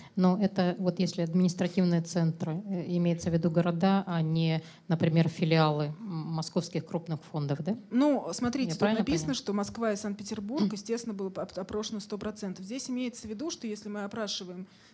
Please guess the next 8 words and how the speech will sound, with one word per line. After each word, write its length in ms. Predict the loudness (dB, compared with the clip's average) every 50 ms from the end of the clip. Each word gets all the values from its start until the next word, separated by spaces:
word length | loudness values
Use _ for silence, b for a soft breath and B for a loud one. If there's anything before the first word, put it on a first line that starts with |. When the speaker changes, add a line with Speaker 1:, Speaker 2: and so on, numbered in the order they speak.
| B
Speaker 2:
Свердловскую 640 | -14 -10 -8 -8 -4 -2 -2 -2 -2 -4 -10 -8 -6 -4
область, 320 | -4 -4 -4 -6 -8 -6
то 100 | -6 -6
не 120 | -6 -4
больше 360 | -4 -2 -2 -2 -2 -2 -6 -6
двух 340 | -8 -6 -6 -6 -6 -8 -8
третей, 560 | -10 -12 -10 -10 -10 -8 -6 -6 -6 -8 -10 B B B B B B B -14
а, 360 | -10 -10 -8 -8 -8 -8